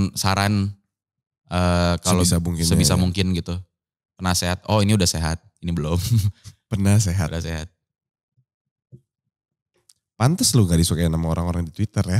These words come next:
Speaker 1: Iya kan? Nggak lucu, suaranya jelek, anjing nih orang <laughs> gitu.
Speaker 2: Siapa yang bilang suara lu jelek, Bas? Bagus suara lu.
Speaker 1: Banyak yang bilang suara gue jelek.
Speaker 2: Iya sih, <laughs> iya benar. Saya pernah lihat juga Anda dihujat.
Speaker 1: Iya, sering.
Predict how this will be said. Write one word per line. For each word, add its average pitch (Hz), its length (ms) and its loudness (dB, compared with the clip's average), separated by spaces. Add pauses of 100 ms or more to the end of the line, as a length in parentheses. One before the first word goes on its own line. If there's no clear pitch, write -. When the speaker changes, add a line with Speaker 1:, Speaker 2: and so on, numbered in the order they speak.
Speaker 1:
Iya 107 160 0
kan? 120 140 -2 (500)
Nggak 85 160 -2
lucu, 135 640 0
suaranya 92 400 -6
jelek, 139 320 -2 (320)
anjing 117 480 2
nih 127 80 4
orang 131 280 4
<laughs> - 40 -2
gitu. 131 160 4 (3500)
Speaker 2:
Siapa 113 200 -8
yang 156 100 -2
bilang 98 160 -2
suara 87 240 -4
lu 87 80 0
jelek, 95 240 2
Bas? 82 160 -2
Bagus 110 300 0
suara 85 220 0
lu. 87 180 -2
Speaker 1:
Banyak 123 400 2
yang 131 140 2
bilang 117 160 6
suara 120 200 4
gue 120 140 4
jelek. 117 300 0 (1080)
Speaker 2:
Iya 95 200 4
sih, 110 220 4 (220)
<laughs> 110 200 4
iya 104 180 6
benar. 110 280 4
Saya 127 180 4
pernah 123 220 2
lihat 104 160 4
juga 123 220 2
Anda 107 180 4
dihujat. 92 580 2
Speaker 1:
Iya, 117 360 -12
sering. 131 380 -12